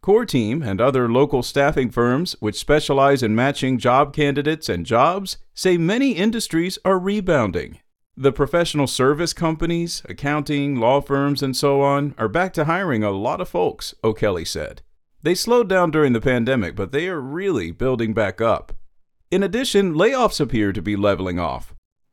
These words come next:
Last week, new jobless claims in Georgia dropped for the fourth consecutive week,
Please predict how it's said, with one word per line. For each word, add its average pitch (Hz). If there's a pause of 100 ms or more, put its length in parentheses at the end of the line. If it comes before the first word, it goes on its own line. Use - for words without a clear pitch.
(100)
Last 175
week, 180
new 175
jobless 190
claims 143
in 127
Georgia 139
dropped 160
for 127
the 113
fourth 185
consecutive 151
week, 190